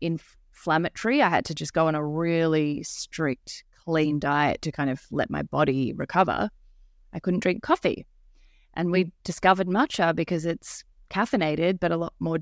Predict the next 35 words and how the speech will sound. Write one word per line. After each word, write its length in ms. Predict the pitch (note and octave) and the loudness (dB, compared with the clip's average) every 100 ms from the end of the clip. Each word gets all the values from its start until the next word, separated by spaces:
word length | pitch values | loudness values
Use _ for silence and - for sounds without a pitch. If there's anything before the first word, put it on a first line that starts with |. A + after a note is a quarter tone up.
| - | 2
gentle 500 | E3+ G#3+ - D#3 D#3 | 2 4 2 2 2
on 140 | D3+ | 0
a 80 | E3 | 0
compromised 640 | - D3 D#3+ D3+ D3+ - - | -4 -2 -2 -2 -4 -4 -4
adrenal 440 | E3 D#3 D#3+ D#3 | -2 0 0 -4
system 580 | - D3+ E3+ D#3+ D#3+ F#3 - | -6 -6 -2 -2 -2 -6 -6
and 360 | D#3+ D#3 D#3+ - | -2 -2 -4 -6
immune 260 | D#3+ E3 E3 | -4 -4 -4
system, 560 | E3+ E3 A#3+ C4 E4 - _ _ _ _ - _ _ | -4 -2 2 4 2 -2 _ _ _ _ -20 _ _
and 120 | F#3 | 2
just 160 | G3 G3 | 4 0
happened 540 | - - G#3+ A3 G3+ | 0 0 2 2 2
to 180 | - F#3+ | 0 -2
stumble 540 | - - E3 G#3 F#3 D#3+ | -2 2 2 4 2 2
on 320 | D#3 D#3 D3 | 2 0 -4
a 80 | D#3+ | -4
massive 480 | D#3+ F#3+ F#3 F3+ - | 0 0 0 -4 -4
gap 220 | D#3+ E3 | -4 -2
in 80 | E3 | -4
the 60 | |
market 520 | E3 E3 E3 D#3 D#3+ - | -2 -2 -2 -4 -4 -6
that 220 | D#3+ D#3 - _ - - - - - - - - _ - | -6 -6 -10 _ -20 -20 -20 -20 -20 -20 -20 -20 _ 4
I 60 | A#3+ | 4
think 160 | D4 | 6
people 240 | A3+ A3+ G#3 | 4 4 2
attribute 360 | - F#3 F#3 | 2 0 -2
too 200 | - F3+ | 0 2
much 200 | F3+ - | 2 0
of 60 | E3+ | 0
their 140 | E3+ | 0
journey 320 | D#3+ E3 E3 | 2 0 -2
to 120 | - D#3+ | -4 -4
luck. 380 | D#3 C4+ - | -2 -2 -4
I 140 | - D#3+ | -8 -4
think 180 | D#3+ | -6